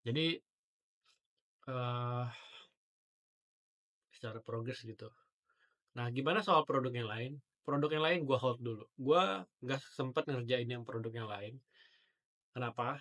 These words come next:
Ya karena gue nge-switch lagi pikiran gue ini C T R-nya tinggi dan saat masuk ke landing page juga tinggi gitu. Jadi convert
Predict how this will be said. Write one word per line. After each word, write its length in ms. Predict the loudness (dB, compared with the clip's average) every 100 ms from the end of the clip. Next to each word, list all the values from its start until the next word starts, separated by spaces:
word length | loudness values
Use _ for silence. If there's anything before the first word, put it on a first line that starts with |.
| -10 _ _ _ _
Ya 160 | -10 -6
karena 200 | -4 -2
gue 300 | 4 8 8 8 4 -4 -16 -20 -20 _ _ -4
nge-switch 400 | -2 0 -2 0
lagi 320 | 0 0 -2
pikiran 320 | -4 0 0 0
gue 160 | -2 -2
ini 120 | -4 -6 _ _ _ _ _ _ _ _
C 160 | -10 -6
T 160 | -2 0
R-nya 200 | 2 0
tinggi 480 | 0 0 -2 -4 -4 _ _ _ _ -4
dan 240 | 0 0
saat 240 | 2 2 2
masuk 240 | -2 2
ke 40 | 4
landing 360 | 6 4 4
page 260 | 2 0 0
juga 100 | 0
tinggi 320 | 0 0 0 -2
gitu. 280 | -4 -6 -8
Jadi 280 | -4 -4 0
convert 560 | 0 0 0 2 2